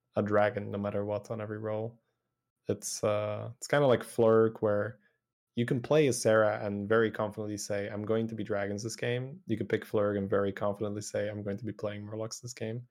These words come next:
And I think that's, uh, a really big draw of the hero right now, where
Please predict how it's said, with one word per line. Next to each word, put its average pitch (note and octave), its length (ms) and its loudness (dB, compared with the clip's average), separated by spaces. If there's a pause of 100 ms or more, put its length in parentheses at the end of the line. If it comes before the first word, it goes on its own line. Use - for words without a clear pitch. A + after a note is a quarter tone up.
(420)
And A#2+ 80 2
I G#2+ 80 4
think A#2 220 4
that's, - 320 0
uh, G#2 400 0 (120)
a A2+ 80 0
really A2 360 4
big G2+ 240 0
draw G2+ 320 4
of G2+ 80 2
the G2+ 80 -2
hero G#2 260 0
right G#2 240 -2
now, G2+ 220 -4
where G#2 340 -4